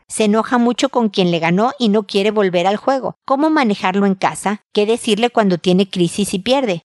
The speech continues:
¿Cómo manejar la frustración de que perdió? Muchas gracias". Sí, para los papás es desesperante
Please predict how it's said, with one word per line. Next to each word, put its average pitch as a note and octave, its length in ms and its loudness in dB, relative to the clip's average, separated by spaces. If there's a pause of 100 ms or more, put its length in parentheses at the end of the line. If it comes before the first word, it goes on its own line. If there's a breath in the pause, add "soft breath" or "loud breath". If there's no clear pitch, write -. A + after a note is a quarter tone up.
¿Cómo A3+ 240 2
manejar G#3 420 0
la A3+ 140 0
frustración F#3+ 720 0
de A3 100 -2
que A3 120 0
perdió? C4 520 0
Muchas F#3 420 0
gracias". - 520 -12 (100)
Sí, A#3 240 -2
para F3 340 0
los A3 240 0
papás C4+ 440 -2
es B3+ 240 0 (100)
desesperante F#3 880 -4